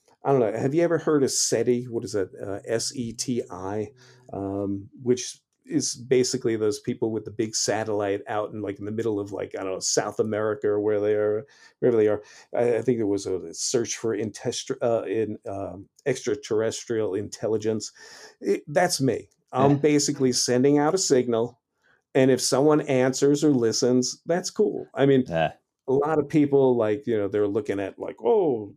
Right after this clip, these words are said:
Speaker 1: I got, like, a, a hundred million likes today," or, "I got this, I got the," I don't care. I,
Speaker 2: Yeah.
Speaker 1: I do my show because I love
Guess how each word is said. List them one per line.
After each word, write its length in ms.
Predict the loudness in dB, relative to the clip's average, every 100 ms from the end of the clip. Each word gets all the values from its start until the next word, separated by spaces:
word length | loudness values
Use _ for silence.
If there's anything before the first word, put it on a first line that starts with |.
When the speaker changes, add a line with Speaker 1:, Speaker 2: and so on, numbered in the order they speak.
| -4
Speaker 1:
I 80 | -2
got, 320 | 0 -2 -4
like, 240 | -6 -6 -6
a, 40 | -8 -6 -4
a 60 |
hundred 300 | 0 2 2
million 340 | 4 4 6 4
likes 340 | 2 0 -4
today," 480 | -4 0 0 0 0
or, 240 | 0 2
"I 80 | 0
got 240 | -2 -4 -6
this, 380 | -2 2 2 0
I 80 | -2
got 300 | -2 -2 -2
the," 160 | -2 -4 _ _ _ _ _
I 160 | -12 -8
don't 200 | -8 -10
care. 400 | -10 -8 -8 -10 -4
I, 220 | -4 -4
Speaker 2:
Yeah. 180 | -8 -10 -6
Speaker 1:
I 100 | -4
do 240 | -2 2
my 160 | 2 2
show 340 | 0 2 2 2
because 340 | -4 -8 -8
I 80 | -6
love 600 | -6 -2 0 2 0